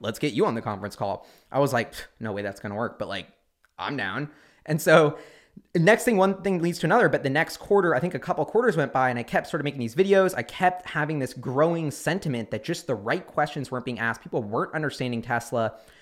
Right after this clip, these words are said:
And then that's when I had all of you help me being like, "Let's try and get Hyperchange on the call." Email Martin, the head of I R. Huge shout out to Martin, by the way. Um, I owe him another shout out in this video too, but, um, the head of I R for Tesla at the time,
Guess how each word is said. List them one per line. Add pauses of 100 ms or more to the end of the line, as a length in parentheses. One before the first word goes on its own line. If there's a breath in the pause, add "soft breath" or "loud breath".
(140 loud breath)
And
then (260 loud breath)
that's
when
I
had
all
of
you
help
me
being
like,
"Let's
try
and
get
Hyperchange
on
the
call." (240 loud breath)
Email
Martin, (180 loud breath)
the
head
of
I
R.
Huge
shout
out
to
Martin,
by
the
way.
Um,
I
owe
him
another
shout
out
in
this
video
too,
but, (640)
um,
the
head
of
I
R
for
Tesla
at
the
time,